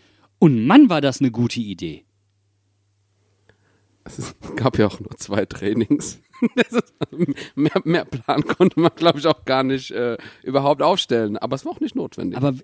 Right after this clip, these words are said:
Speaker 1: ich glaube, Bo hätte gerne mehr Plan gemacht. Aber er hat ja auch
Speaker 2: Mhm.
Speaker 1: später erzählt, äh, am Mikrofon der A R D, er hat zwei Tage gebraucht,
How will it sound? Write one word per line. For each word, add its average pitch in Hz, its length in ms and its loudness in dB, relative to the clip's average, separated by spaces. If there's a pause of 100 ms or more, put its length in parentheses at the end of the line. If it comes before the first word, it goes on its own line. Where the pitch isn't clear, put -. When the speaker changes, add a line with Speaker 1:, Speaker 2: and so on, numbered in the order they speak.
(180)
Speaker 1:
ich - 200 -8
glaube, 190 320 6
Bo 175 240 6
hätte 180 200 4
gerne 151 260 8
mehr 135 160 6
Plan 135 280 2
gemacht. 127 460 2 (180)
Aber 123 140 -4
er 123 60 -2
hat 156 60 -8
ja 160 120 2
auch 127 80 -4
Speaker 2:
Mhm. - 60 -10
Speaker 1:
später 165 280 -4
erzählt, 131 640 -6
äh, 135 240 -12
am 120 140 -4
Mikrofon 139 400 0
der 127 100 0
A 107 140 -4
R 107 80 -4
D, 117 240 -2 (560)
er - 100 -14
hat - 140 -10
zwei 131 300 -8
Tage 143 360 -6
gebraucht, 117 640 -6